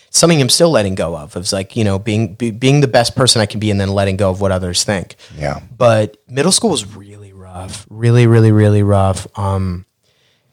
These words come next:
Speaker 1: other schools kind of, um, so, so elementary schools, you know, there was just the kids who fed in from the area into that school.
Speaker 2: Yeah.
Speaker 1: Middle schools, a few different schools fed into it. And, um, I just come off, I believe Stuart Little Two and Like Mike came out in the same summer.
Speaker 2: Jesus.
Speaker 1: So it's like a,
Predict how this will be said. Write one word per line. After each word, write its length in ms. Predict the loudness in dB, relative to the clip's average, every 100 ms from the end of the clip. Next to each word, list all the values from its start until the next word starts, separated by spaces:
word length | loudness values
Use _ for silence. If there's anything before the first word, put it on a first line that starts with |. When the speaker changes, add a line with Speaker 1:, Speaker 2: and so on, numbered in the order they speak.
| _
Speaker 1:
other 240 | 0 0
schools 440 | 0 0 2 2 0
kind 280 | -2 -2 0
of, 180 | -2 -2
um, 420 | -4 -4 -6 -12 _ _ _ -4
so, 280 | 0 0
so 320 | 0 -2 -4 -8 _ _ _ _
elementary 380 | 0 2 2 0
schools, 280 | 0 0 -2 -8
you 140 | -6 0
know, 160 | 0
there 160 | 0 -4
was 200 | -4 -6
just 280 | -6 -6 -6
the 60 |
kids 220 | -4 -2 0
who 180 | -2 -4 _
fed 260 | -4 0 2
in 140 | 2
from 180 | 0 0
the 80 | 0
area 300 | 0 0 -2
into 180 | -4 -6
that 160 | -8 -6
school. 360 | -4 -6 -8 -20 -20 -14
Speaker 2:
Yeah. 220 | -12 -12 -14 _ _
Speaker 1:
Middle 280 | 0 2 2
schools, 260 | 2 2 0
a 60 |
few 120 | 0 -2
different 220 | 0 -4
schools 240 | -2 -6
fed 220 | -2 -2 0
into 340 | -2 0 2
it. 180 | 2 0 -4
And, 260 | -2 0 0
um, 300 | 0 -2 -4
I 140 | -2 -2
just 320 | 0 0 0
come 160 | 2 4
off, 500 | 4 4 0 -6 -16
I 40 |
believe 240 | -8 -4 -4
Stuart 220 | -2 -2
Little 180 | 0 -2
Two 160 | -2
and 80 | -4
Like 180 | -4 -4
Mike 200 | -6 -6
came 160 | -6 -6
out 80 |
in 40 | -6
the 60 | -2
same 360 | -2 0 -2
summer. 500 | -4 -4 -8 -10 -14 -8
Speaker 2:
Jesus. 440 | -8 -6 -6 0
Speaker 1:
So 80 | 0
it's 100 | 2
like 200 | 0 0
a, 180 | -4